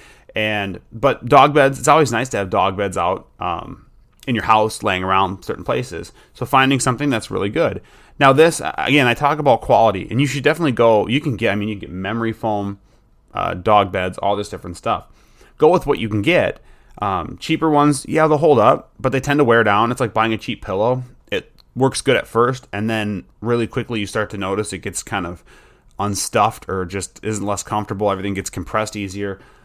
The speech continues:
Um, so it's a little bit of a good thing for a while, and then it starts to go south. Um, but beds, I think, are, are very important. The next thing then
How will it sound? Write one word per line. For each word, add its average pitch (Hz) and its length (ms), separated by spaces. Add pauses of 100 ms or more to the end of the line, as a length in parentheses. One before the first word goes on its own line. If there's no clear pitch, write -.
(120)
Um, 85 400
so 120 180
it's 110 160
a 110 60
little 107 340
bit 101 340
of 90 460
a 92 560 (1600)
good 143 200
thing 131 160
for 120 120
a 101 60
while, 104 440
and 95 120
then 95 120
it 90 80
starts 87 240
to - 80
go 80 100
south. 71 360 (420)
Um, 87 260
but 143 300 (240)
beds, 127 240
I 113 80
think, 113 220
are, 101 360 (120)
are 110 120
very 101 200
important. 90 640
The 120 100
next 165 220
thing 127 200
then 101 240